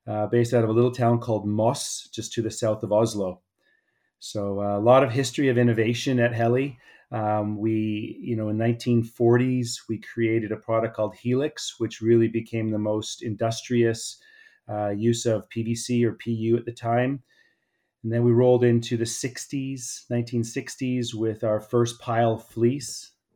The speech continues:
which was a real invention and a real kind of movement forward in the industry. And then in the nineteen seventies, uh, we developed through poly-, with polypropylene, developed our first synthetic base layer,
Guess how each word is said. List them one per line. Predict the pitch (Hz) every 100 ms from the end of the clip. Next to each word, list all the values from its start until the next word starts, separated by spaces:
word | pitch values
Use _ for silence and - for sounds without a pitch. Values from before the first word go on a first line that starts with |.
| _
which | 131 110 104 -
was | 117 110
a |
real | 110 117 113
invention | 110 107 117 120 120
and | 107
a |
real | 104 113 117 113 107 - - _
kind | 113 107
of |
movement | 107 117 117
forward | 113 113 110 120 117
in |
the | 113 110
industry. | 117 123 - 131 131 123 _ - - -
And | 113
then | 113
in | 117
the | 117
nineteen | 117 120 127 120
seventies, | 123 135 156 120 113 117 117 -
uh, | 120 113 113 113
we | 113
developed | 113 110 113 113 117 -
through | 120
poly-, | 117 120 120
with | 117
polypropylene, | - 123 120 120 127 123 110 104 104 110
developed | 110 107 107 107
our | 107
first | 101 113 110 -
synthetic | 110 113 113 110
base | - 127 120
layer, | 113 107 107